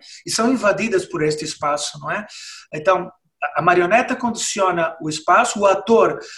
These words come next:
que é a, a fusão da marioneta, condiciona esse espaço, a técnica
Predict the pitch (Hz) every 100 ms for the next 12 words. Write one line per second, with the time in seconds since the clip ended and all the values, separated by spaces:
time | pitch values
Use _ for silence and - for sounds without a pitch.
0 | - _ - 196 247 220 139 - - 135
1 | - 160 - - - 175 151 196 220 175
2 | 170 170 160 190 180 170 180 - - 233
3 | 254 220 175 - 165 190 - 170 214 220
4 | 226 180 175 156